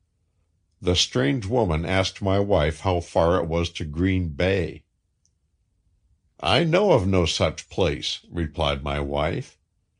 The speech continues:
"You are evidently on the wrong road." "No," she said, "Green Bay is where he is, and I am going to him. He forsook me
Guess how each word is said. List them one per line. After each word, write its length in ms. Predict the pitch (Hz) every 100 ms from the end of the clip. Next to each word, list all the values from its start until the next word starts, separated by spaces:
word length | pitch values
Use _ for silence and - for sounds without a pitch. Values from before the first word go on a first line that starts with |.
| _ _
"You 180 | 101 117
are 160 | 117 110
evidently 640 | 113 95 85 127 - 80
on 140 | 78
the 100 | 82
wrong 360 | 80 92 101 95
road." 580 | 80 101 147 76 58 - _ _ _ _ _ _ _ _ _ _ _ _ _ _ _ _
"No," 600 | - 151 214 127 69 73 -
she 280 | - 85
said, 500 | 76 - 71 71 67 - _ _ _ 98
"Green 460 | 85 110 139 151 98
Bay 280 | 123 165 98
is 160 | 80
where 260 | 80 107 110
he 320 | 104 123 131
is, 460 | 160 80 65 - -
and 220 | 73 71
I 120 | 82 123
am 220 | 139 98
going 360 | 127 180 120 82
to 220 | 98 71
him. 200 | 50 - _ _ _ _ _ _ _ _
He 220 | - 143
forsook 680 | 156 151 151 147 - 180 -
me 380 | 82 73 76 71